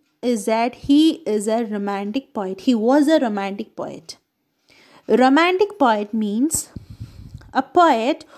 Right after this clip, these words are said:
who is having intense love for nature.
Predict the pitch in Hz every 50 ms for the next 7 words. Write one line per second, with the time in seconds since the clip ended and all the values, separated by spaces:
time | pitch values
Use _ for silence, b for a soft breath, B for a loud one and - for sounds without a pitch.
0 | B B B B B - 339 339 349 349 359 381 403 392 - - - - - -
1 | 269 254 254 247 254 247 277 294 330 311 - - - 269 277 277 285 277 277 294
2 | 294 302 294 302 - 226 226 220 220 220 220 226 233 240 - 269 254 240 220 214
3 | 214 214 214 214 - - - 185 185